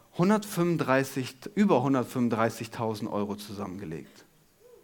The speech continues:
Das ist nicht normal. Und letzte Woche hatten wir hier gemeinsam ein unfassbares Erlebnis. Und wir waren emotional berührt. Jetzt die Frage, was hast du diese Woche gedacht, als du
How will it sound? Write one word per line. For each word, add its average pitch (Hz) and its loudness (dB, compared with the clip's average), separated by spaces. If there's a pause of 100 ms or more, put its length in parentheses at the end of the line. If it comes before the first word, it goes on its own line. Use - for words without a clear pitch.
(1400)
Das 156 2
ist 208 2
nicht 294 4
normal. 175 6 (920)
Und 151 8
letzte 247 6
Woche 190 6 (420)
hatten 220 6
wir 220 6
hier 185 8
gemeinsam 202 6
ein 143 4
unfassbares 165 2
Erlebnis. 104 -2 (1700)
Und 135 4
wir 131 2
waren 160 6
emotional 165 6
berührt. 120 0 (180)
Jetzt 208 2
die 214 6
Frage, 104 0 (320)
was - -2
hast 233 2
du 208 -2
diese 165 0
Woche 135 2 (420)
gedacht, 151 4
als 123 2
du 123 2